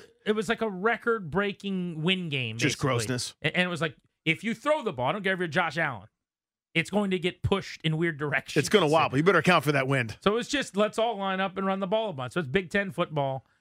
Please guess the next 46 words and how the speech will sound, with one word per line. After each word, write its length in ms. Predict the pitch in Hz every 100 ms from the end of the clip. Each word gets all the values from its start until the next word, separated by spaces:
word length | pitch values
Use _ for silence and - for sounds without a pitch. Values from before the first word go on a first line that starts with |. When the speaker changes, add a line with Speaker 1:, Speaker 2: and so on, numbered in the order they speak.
| _ -
Speaker 1:
and 120 | 127
oddly 400 | 127 175 165 175
enough, 280 | 151 131 - _ _ _ _ _ _ _ _ _ _ _ 113
bring 300 | 113 131 135
it 100 | 120
on. 180 | 95 90 -
I 140 | 139
ju-, 120 | 156 139
I 140 | 180
just 340 | 147 151 -
cannot 440 | - 160 156 147 120
wait. 280 | 120 117 113
Speaker 2:
I'm 160 | 147
all 140 | 139 127
about 260 | 113 104
it. 80 | 98 _ _ _ -
I 40 | 165
was 80 |
talking 200 | - 294
to 60 | 214
a 60 | 143
guy, 180 | 156
by 140 | 175 190
the 40 |
way, 80 | 202
the 80 | 170
Speaker 1:
Are 40 |
Speaker 2:
other 80 | -
Speaker 1:
the 100 | 139
Speaker 2:
day. 140 | 160 208
Speaker 1:
Steelers 160 | 302
somehow 380 | - 220 196 202
with 160 | 185 139
Mason 340 | 160 - 233
Rudolph 300 | 160 170 151
gonna 180 | 147 131
luck 320 | 120 143 -
box 280 | 151 147 -
their 200 | 165 151
way 300 | 127 123 135 _ _ -
into, 100 | 147
like, 160 | 143 131
a 80 |
six 400 | 120 - 165 -
three 380 | - 147 147 139
Speaker 2:
Yeah, 240 | 135 294